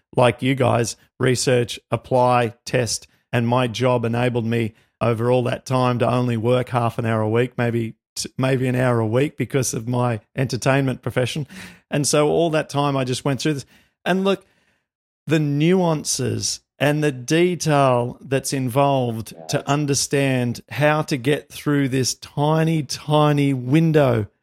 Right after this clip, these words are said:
Speaker 1: to success is so, so great that you can't succeed with anything else, in my view, than getting everything right.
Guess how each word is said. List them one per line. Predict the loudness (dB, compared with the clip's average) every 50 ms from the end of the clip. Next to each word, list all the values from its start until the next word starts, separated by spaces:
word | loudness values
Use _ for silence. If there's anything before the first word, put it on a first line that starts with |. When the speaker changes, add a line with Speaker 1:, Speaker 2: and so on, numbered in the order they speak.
| _ _ _ _ _ _ -4
Speaker 1:
to | 0 2 2 2
success | 2 0 0 -2 -2 -2 -2 -2 -2 2 4 4 4 4 2 0 -4 -6 -6 _ _ _ _ _ _ _ _ _ _ -2
is | 0 2 2 2 2
so, | 2 0 0 0 0 2 2 2 2 2 2 2 0 -2 -4 -10 _ _ _ _ _ _ _ _ -12 -6
so | -4 0 2 4 4 4 4 4 2
great | 0 0 0 2 4 4 4 4 4 2 0 -4 -8 -14 _ _ -4
that | 0 2 2 2 2 -2 _ _ _ _ _ _ _ _ _ _ -4
you | -2 -2 -2
can't | 0 2 2 2 2 2 0 -2
succeed | -4 -4 -4 -2 -2 -2 0 2 2 2 2 0 -2 -2
with | 0 0 2 2
anything | 2 2 2 2 0 0 0 0 0
else, | 2 2 2 0 0 -2 -2
in | -2 0
my | 0 0 2 0 0
view, | 0 0 2 2 2 2 2 0
than | 0 0 0 0
getting | 2 2 2 2 2 0 2
everything | 0 0 2 0 0 0 0 -2 -2 -2 0
right. | 0 0 0 0 0 -2 -4